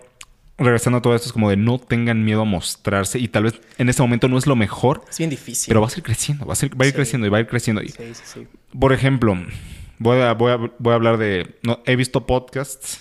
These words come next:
Speaker 1: ya que es como el giro que estamos haciendo
Speaker 2: Sí.
Speaker 1: ahorita, que tuve su primer episodio y, o sea, estaba grabado así de que con micrófono de laptop, o sea, la persona no hablaba,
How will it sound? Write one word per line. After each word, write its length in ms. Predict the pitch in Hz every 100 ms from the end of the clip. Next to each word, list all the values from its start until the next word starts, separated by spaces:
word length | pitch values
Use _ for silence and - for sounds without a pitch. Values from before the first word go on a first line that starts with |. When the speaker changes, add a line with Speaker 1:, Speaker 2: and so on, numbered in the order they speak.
| -
Speaker 1:
ya 200 | 110 101
que 80 | 101
es 60 |
como 200 | - 95
el 120 | 90 87
giro 180 | 101 95
que 60 |
estamos 260 | - 101 95
haciendo 200 | 104 104
Speaker 2:
Sí. 60 |
Speaker 1:
ahorita, 260 | 101 101 131 - - - - -
que 80 | 113
tuve 180 | 165 208
su 140 | 143
primer 260 | 113 113 135
episodio 560 | 117 - 110 107 165 - _ _ _ _ _ - -
y, 120 | - 101
o 80 |
sea, 100 | 98
estaba 260 | 98 113 120
grabado 340 | 117 98 104 104
así 160 | -
de 80 | 104
que 100 | 95
con 140 | 95 95
micrófono 460 | 90 107 - 101
de 100 | 85
laptop, 640 | 87 98 107 - 117 110 - - -
o 80 | 110
sea, 160 | 107
la 160 | 101 95
persona 360 | 101 - 113 117
no 120 | 113
hablaba, 580 | 104 107 104 104 95